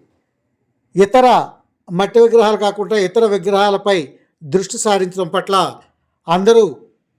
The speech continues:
కొంచెం ఆలోచించాలనే ఉద్దేశంతోనే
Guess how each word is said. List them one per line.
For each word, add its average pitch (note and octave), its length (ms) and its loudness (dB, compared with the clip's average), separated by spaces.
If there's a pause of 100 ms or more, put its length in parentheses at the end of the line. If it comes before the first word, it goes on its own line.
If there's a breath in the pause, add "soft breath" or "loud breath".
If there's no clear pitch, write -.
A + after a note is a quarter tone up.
(500)
కొంచెం G#3 260 0 (200)
ఆలోచించాలనే A#3 800 0
ఉద్దేశంతోనే G3 680 -2